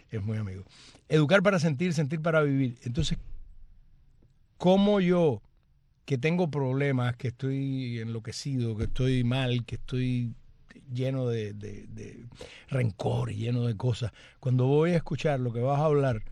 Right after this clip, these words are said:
eh, ¿qué voy a encontrar ahí que me va a hacer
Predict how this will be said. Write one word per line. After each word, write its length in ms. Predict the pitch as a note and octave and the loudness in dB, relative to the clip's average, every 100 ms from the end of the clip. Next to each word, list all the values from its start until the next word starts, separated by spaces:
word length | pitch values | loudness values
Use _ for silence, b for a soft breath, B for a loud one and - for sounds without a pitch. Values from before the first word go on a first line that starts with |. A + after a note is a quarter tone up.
| b b b - - - - | b b b -20 -20 -20 -6
eh, 460 | B2 A#2+ A2 G#2 - _ _ _ _ | 0 0 0 -4 -10 _ _ _ _
¿qué 120 | - D#3+ | 0 2
voy 200 | F#3 F#3+ | 4 4
a 80 | |
encontrar 580 | F#3 D3+ D3+ C3 D#3+ E3 | 2 2 0 2 2 2
ahí 220 | D#3 E3 | 2 0
que 160 | D#3+ C#3+ | 0 0
me 180 | B2+ A#2+ | 0 0
va 140 | A#2 | 0
a 40 | C3+ | -2
hacer 300 | B2 B2+ | -2 -4